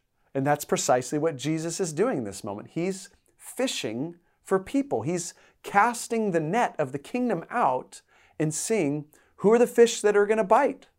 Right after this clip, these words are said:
right? Who are gonna, who are gonna be in on this? And then he goes into this parable about a farmer who went out to sow seed, which is exactly also what Jesus is doing this moment. He's a farmer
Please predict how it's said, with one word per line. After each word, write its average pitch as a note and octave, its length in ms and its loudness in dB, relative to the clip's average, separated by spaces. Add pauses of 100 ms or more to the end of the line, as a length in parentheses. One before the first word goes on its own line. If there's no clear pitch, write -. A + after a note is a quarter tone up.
right? D#3+ 200 0
Who F3+ 60 2
are G3+ 80 4
gonna, G#3 220 -2 (240)
who F#3 100 4
are G3+ 60 8
gonna A3+ 160 4
be G3+ 300 0
in A#3 200 0
on A#2+ 220 0
this? - 480 -10 (800)
And F#2+ 100 -10
then G2+ 60 -2
he C3+ 60 2
goes F#3 300 6
into A3 140 0
this A#3+ 180 2
parable B2+ 680 2 (500)
about C3+ 300 8
a D3 40 2
farmer C3 680 2 (240)
who F3 120 2
went C#3 200 4
out G#2 240 0
to - 200 -8
sow F#2+ 440 -4
seed, - 480 -2 (420)
which A#2 200 -6
is C#3 120 0
exactly C#3+ 560 0
also F#3 380 4
what G2+ 160 -6
Jesus G#2 420 -8
is F#2+ 140 -14
doing G2+ 240 -6
this F#2 180 -12
moment. F#2 240 -10
He's A#2+ 180 -4
a D3 60 -2
farmer D3 560 0